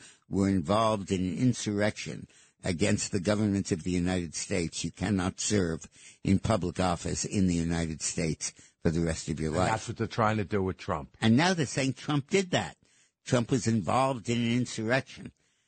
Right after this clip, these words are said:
Speaker 1: So, I mean, it's, it's fiction based on lie,
Speaker 2: Mm.
Speaker 1: based on fiction, based on lie. They steal the election. They jimmy the vote count. They lie to the rest of the country. And they yell at Donald Trump, "The big lie."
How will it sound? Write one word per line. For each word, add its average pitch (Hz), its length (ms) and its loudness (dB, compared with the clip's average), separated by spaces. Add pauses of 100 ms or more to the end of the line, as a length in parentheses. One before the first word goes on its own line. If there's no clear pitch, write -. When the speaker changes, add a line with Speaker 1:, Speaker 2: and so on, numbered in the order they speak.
(180)
Speaker 1:
So, 135 140 -2
I 135 40 2
mean, 143 240 2
it's, - 240 -6
it's - 300 -4
fiction 180 580 2
based 120 340 -2
on 98 260 2
lie, 135 380 2
Speaker 2:
Mm. 131 100 -2
Speaker 1:
based 110 320 -2
on 98 180 0
fiction, 123 520 -2
based 104 360 -4
on 98 240 2
lie. 92 340 0 (420)
They 147 220 2
steal 147 360 0
the 120 160 0
election. 90 580 -2 (280)
They 139 280 2
jimmy 139 360 0
the 110 120 -6
vote 107 400 0
count. 67 340 -12 (400)
They 139 300 2
lie 127 360 2
to 113 100 -4
the 101 140 -6
rest 113 280 -2
of 92 80 -6
the 95 80 -2
country. 87 520 -2 (360)
And 101 160 4
they 104 80 2
yell 120 280 2
at 113 120 -2
Donald 113 320 0
Trump, 113 300 -2
"The 87 100 -4
big 120 280 2
lie." 104 560 2